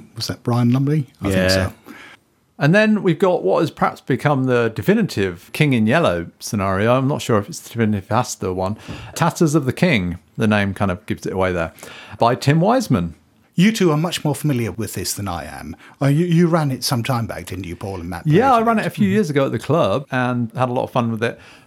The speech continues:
Speaker 3: Matt took on the role of the ever enthusiastic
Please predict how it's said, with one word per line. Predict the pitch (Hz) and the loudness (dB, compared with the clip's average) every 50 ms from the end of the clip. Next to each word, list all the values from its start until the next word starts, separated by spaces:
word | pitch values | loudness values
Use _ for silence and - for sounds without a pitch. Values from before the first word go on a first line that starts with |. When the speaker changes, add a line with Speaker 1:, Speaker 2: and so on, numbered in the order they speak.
| _ _ - _ - | _ _ -20 _ -2
Speaker 3:
Matt | 160 170 208 220 214 - - - | 0 2 2 2 2 0 -2 -2
took | - 165 - 175 | -2 0 0 0
on | 165 156 | 0 0
the | 156 151 | 0 2
role | 151 151 147 147 143 143 - - | 2 4 4 2 2 -2 -2 0
of | 135 131 131 131 123 - - - | 2 2 2 2 0 -4 -8 -4
the | 143 135 127 123 123 139 - - | -2 0 0 0 -2 -4 -2 -2
ever | 151 147 165 147 139 135 131 - - | 0 2 2 2 2 2 0 0 0
enthusiastic | 151 131 123 - 147 139 131 123 123 135 123 110 - - - 127 120 - - - | 0 -2 0 0 0 0 0 0 0 0 0 0 -2 -2 -2 -2 -2 -2 -6 -12